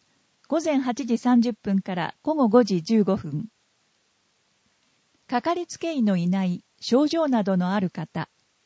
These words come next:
受診相談センター、電話、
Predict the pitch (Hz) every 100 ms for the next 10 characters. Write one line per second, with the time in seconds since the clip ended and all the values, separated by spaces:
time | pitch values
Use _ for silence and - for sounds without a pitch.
0 | _ _ _ _ - 220 208 277 262 226
1 | - 220 277 262 254 - 254 226 - 170
2 | 156 147 - _ _ _ _ 185 214 220
3 | 190 180